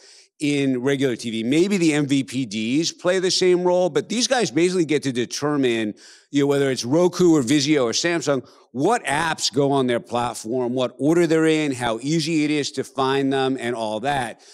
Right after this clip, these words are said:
So they're the ones who really kind of have that first level of control.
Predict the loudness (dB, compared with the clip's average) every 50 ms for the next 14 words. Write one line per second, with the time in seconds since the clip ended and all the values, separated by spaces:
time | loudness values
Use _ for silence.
0 | -20 -18 -10 -6 -4 0 0 2 2 2 0 -2 -2 -6 -10 -16 -14 -6 -2 2
1 | 4 4 4 4 4 2 2 2 2 2 2 2 0 -2 -4 -4 -4 -4 -2 -2
2 | -2 -4 -4 -6 -8 -4 0 2 2 2 2 0 -2 -4 -4 -2 -2 -2 -2 -2
3 | -2 -4 -4 -4 -4 -6 -8 -8 -12 -6 -2 0 2 2 0 0 -2 0 0 0
4 | 0 0 0 -2 -2 -4 -4 -6 -8 -8 -8 -8 -8 -10 -8 -6 -2 -2 -2 -2
5 | -2 -6 -14 _